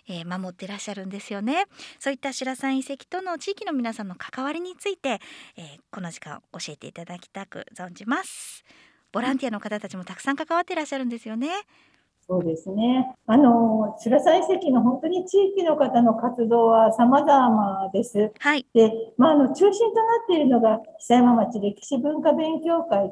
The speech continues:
Speaker 2: というボランティアの団体なんですけれども、
Speaker 1: はい。
Speaker 2: まあ、勉強会はもう本当に地域の方、歴史の好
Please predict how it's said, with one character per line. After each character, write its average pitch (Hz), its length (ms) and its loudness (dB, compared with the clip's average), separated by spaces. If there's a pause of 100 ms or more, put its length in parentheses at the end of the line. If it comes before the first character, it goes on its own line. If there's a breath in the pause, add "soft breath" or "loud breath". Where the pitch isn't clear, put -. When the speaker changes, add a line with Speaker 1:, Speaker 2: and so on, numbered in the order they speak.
Speaker 2:
と 185 60 -10
い 180 140 -6
う 180 40 -10
ボ 196 120 -2
ラ 220 140 4
ン 214 80 0
テ 202 100 -2
ィ 202 40 0
ア - 20 -4
の 196 140 -2
団 202 240 -6
体 208 280 -4
な 208 140 -2
ん 190 80 0
で 170 120 -6
す - 180 -20
け 170 60 -8
れ 175 140 -6
ど 180 100 -2
も、 254 260 4
Speaker 1:
は 262 180 -6
い。 - 220 -8
Speaker 2:
ま 349 100 6
あ、 277 40 4
勉 302 180 2
強 339 220 2
会 349 180 6
は 349 140 4
も 349 120 4
う - 40 2
本 294 180 0
当 339 60 0
に 339 120 -4
地 349 180 2
域 277 180 -2
の 202 400 0
方、 202 300 0
歴 202 200 -4
史 226 80 -4
の 226 220 2
好 - 40 -10